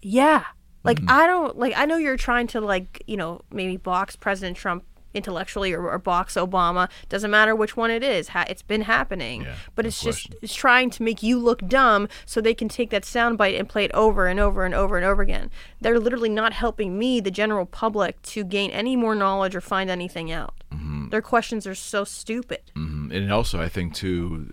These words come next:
Speaker 2: uh, society has created this celebrity journalist now, so they're all looking to make fame for themselves.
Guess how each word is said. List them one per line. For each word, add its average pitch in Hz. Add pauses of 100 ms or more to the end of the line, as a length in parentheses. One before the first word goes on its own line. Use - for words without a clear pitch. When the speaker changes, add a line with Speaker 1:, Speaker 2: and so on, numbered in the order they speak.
Speaker 2:
uh, 73
society 78
has 76
created 73
this 73
celebrity 73
journalist 78
now, 71
so 73
they're 90
all 73
looking 71
to 69
make 69
fame 69
for 65
themselves. 64